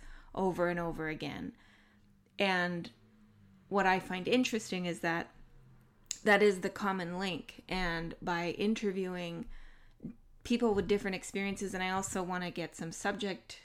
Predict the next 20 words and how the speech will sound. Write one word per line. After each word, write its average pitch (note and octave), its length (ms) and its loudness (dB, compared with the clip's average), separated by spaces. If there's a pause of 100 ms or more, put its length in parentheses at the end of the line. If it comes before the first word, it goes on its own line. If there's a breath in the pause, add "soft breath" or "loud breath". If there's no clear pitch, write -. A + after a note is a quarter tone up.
(180)
uh, F3+ 360 -4
matter F#3 320 0
experts F#3 520 -4
on F3 320 -2
to F3 240 -6
cover F3 320 -6
different - 340 -10
topics, - 600 -2 (680 loud breath)
uh, - 60 -12 (280)
you G#3 140 2
know, F3+ 240 -4 (340)
we G#3 180 2
will G3 160 4
all G3 340 4
learn E3+ 480 -2
something E3 580 -4
from E3 260 -6
listening F#3 440 -4
to - 180 -8
others. - 480 -10